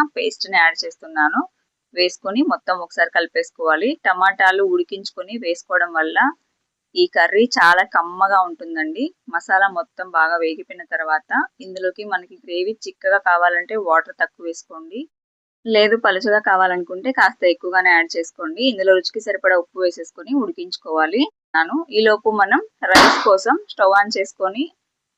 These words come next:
ఆయిల్ వేసుకొని ఒక pan లో ఒక రెండు టీ స్పూన్ల జీరా వేసుకున్నాను. ఒక బిర్యానీ ఆకు, రెండు ఇలాచీలు వేసుకొని నానబెట్టుకున్న రైస్ ని ఇలా ఆయిల్లో వేసేసుకొని వేపుకుంటున్నాను. కాసేపు ఈ జీరా ఫ్లేవర్ రైస్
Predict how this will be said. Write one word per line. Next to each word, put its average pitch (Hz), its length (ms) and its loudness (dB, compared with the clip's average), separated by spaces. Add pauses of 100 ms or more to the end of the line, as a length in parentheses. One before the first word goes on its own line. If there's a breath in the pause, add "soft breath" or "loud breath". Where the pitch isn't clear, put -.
(480)
ఆయిల్ 190 400 6
వేసుకొని 185 420 -2 (320)
ఒక - 60 0 (120)
pan 165 300 4
లో 262 100 2 (760)
ఒక 202 160 -4 (100)
రెండు 208 260 2
టీ 220 100 4 (100)
స్పూన్ల 196 360 -2 (140)
జీరా 196 220 4 (100)
వేసుకున్నాను. 175 580 -2
ఒక 196 80 0 (120)
బిర్యానీ 185 440 0
ఆకు, 269 160 -6 (120)
రెండు 180 220 -6
ఇలాచీలు 175 520 0
వేసుకొని 180 340 -6 (140)
నానబెట్టుకున్న 190 580 2 (120)
రైస్ 165 280 -2
ని 180 160 -18
ఇలా 190 160 0 (160)
ఆయిల్లో 180 360 4
వేసేసుకొని 175 540 -8 (120)
వేపుకుంటున్నాను. 180 760 -6 (840)
కాసేపు 240 500 4
ఈ 202 140 2
జీరా 196 220 4 (100)
ఫ్లేవర్ 185 340 2
రైస్ 165 180 2